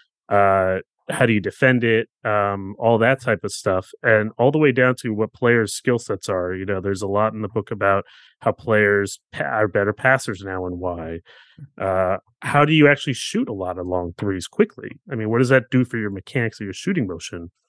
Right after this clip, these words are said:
Um, and also, how do you dribble? I mean, like, the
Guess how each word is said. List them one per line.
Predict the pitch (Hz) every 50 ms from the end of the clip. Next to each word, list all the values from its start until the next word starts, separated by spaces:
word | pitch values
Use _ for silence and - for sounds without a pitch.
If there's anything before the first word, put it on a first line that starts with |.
| - - - - _ _ _ _ -
Um, | 107 101 101 98 95 92 92 95 95 - _ _ -
and | 123 110 110
also, | 107 110 - - 135 117 107 117 123 -
how | - 131 127
do | 131
you | 135 143 139 127 120 - _
dribble? | - 120 139 196 139 127 110 101
I | 95
mean, | 101 113 113 110 107
like, | 110 113 110 _ _
the | - 123 120